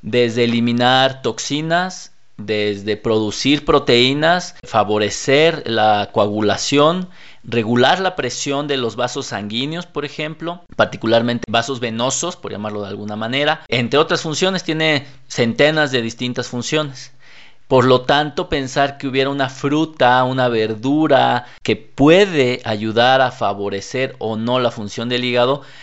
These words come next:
esto no existe definitivamente. Hay que ser muy claros. Se hacen múltiples estudios en células específicas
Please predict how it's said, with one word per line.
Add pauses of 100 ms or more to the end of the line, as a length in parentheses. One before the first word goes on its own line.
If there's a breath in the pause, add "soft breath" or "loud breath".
(120)
esto
no
existe
definitivamente. (280 loud breath)
Hay
que
ser
muy
claros. (260 soft breath)
Se
hacen
múltiples
estudios
en
células
específicas